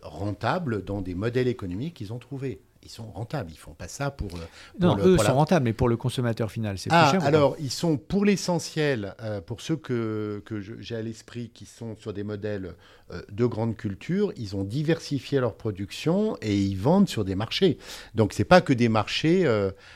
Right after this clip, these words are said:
Speaker 1: j'allais dire de bobos, euh, qui coûtent plus cher. Mais je, je pense quand même qu'il y a, après, ça va dépendre des productions, il faut vraiment faire des analyses filière par filière et secteur par secteur.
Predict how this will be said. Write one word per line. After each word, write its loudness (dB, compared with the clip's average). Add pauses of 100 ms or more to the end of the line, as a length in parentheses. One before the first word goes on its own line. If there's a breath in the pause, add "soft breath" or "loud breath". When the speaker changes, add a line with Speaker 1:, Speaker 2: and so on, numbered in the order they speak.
Speaker 1:
j'allais -4
dire 2
de 2
bobos, 4 (280 loud breath)
euh, -4
qui -12
coûtent -6
plus -6
cher. -2
Mais -2 (360 loud breath)
je, -2
je -2
pense 2
quand 0
même 2
qu'il -6
y 2
a, 2
après, -4
ça -2
va 2
dépendre -2
des 0
productions, -2
il -8
faut -6
vraiment 0
faire -4
des -4
analyses -4
filière -6
par -8
filière -4
et -6
secteur -8
par -8
secteur. -4